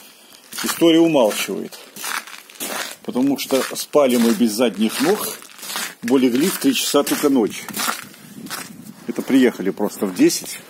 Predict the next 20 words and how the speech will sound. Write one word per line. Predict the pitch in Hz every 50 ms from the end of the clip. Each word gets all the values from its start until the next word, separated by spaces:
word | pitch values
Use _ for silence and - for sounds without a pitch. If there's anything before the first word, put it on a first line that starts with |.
| - - - - - - _
начали | - 113 110 - - 101 98
топить | - 113 104 - - 110 92 92
баню, | 90 117 139 156 147 123 98
вот | 90 95 113 - - - - - - _
до | 101 104 98
трех | - 131 127 - -
топили. | 113 - - - 98 82 80 80 - _ - - - - - - - - _ _ _
Ну, | 143 151
снеговик | - - 139 139 117 127 127 123 131 127 - -
шапку | - - 127 113 - - - 107
потерял, | - - - - 123 113 131 156 180 190 185 - _ -
ведро, | 170 180 180 165 170 175 175 170 160 - - _ _ _ _ _ _ _ _ _ _ _ _ _
руку | 117 131 131 113 - 120 113
тоже | 110 - 160 175 160 -
куда-то | - 190 175 180 175 175 175 160
дел, | 139 143 165 170 165 165 156 - - _ _
лопату | 147 156 151 151 - 160 151 - 151
держащую. | 135 147 143 139 131 151 143 127 - - - 143 139 123 - _ _ _ _ _ _ _ _ _ _ _ _ _ _ _ _ _ _ _ _ _ _ _ _ _ _ _ _ -
Так | 120 131 135 -
что, | - - - 131 127 127 110